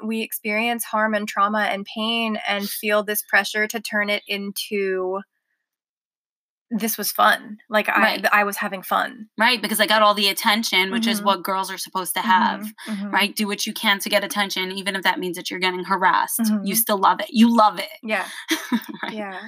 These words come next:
Speaker 2: So I think we, we need to define patriarchy and toxic masculinity as opposed to masculinity in general.
Speaker 1: Yes.
Speaker 2: Not all masculinity is toxic.
Speaker 1: Yes.
Speaker 2: We're gonna talk about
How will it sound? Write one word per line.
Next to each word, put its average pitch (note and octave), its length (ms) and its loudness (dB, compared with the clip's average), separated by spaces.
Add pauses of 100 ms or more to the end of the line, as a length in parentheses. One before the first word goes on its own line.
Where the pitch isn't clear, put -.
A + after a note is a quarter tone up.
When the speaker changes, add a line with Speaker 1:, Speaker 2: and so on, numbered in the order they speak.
(600)
Speaker 2:
So C#4+ 120 2
I C#4 140 4
think E4+ 200 4
we, F#4 160 -2
we C4+ 140 0
need C4 180 -2
to B3+ 80 -10
define A3+ 340 2
patriarchy G3 1000 -2
and G3 300 2
toxic - 460 2
masculinity A3+ 760 4
as G#3 220 2
opposed G3 440 -4
to G3+ 100 -4
masculinity G3+ 960 0
in F#3+ 140 -4
general. F#3 460 2 (100)
Speaker 1:
Yes. G#3 120 -6 (100)
Speaker 2:
Not G#3 440 6
all G#3 200 8
masculinity G3+ 960 0
is G3+ 240 0
toxic. G3+ 800 0
Speaker 1:
Yes. - 120 -8 (180)
Speaker 2:
We're G3 180 0
gonna A3 180 2
talk G#3 320 2
about E3+ 220 -6